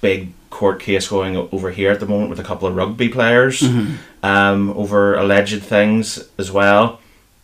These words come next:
Speaker 1: These things need to come out. People need to feel that they can come out. Um,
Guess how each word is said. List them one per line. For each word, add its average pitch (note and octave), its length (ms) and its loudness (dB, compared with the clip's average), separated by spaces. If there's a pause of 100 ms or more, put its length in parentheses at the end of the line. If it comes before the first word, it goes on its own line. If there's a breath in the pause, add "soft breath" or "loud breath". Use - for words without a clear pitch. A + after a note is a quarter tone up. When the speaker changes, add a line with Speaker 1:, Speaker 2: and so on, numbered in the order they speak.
Speaker 1:
These A2 240 -2
things G2 240 0
need G2 180 -2
to - 60 -10
come G2 160 -6
out. G2+ 160 0
People F#2+ 200 -6
need F2+ 160 -4
to F#2 60 -10
feel G2 200 -4
that G#2 120 -2
they - 100 -8
can F#2+ 120 -8
come F#2 200 -8
out. A#2+ 280 -2 (560 loud breath)
Um, F#2+ 560 0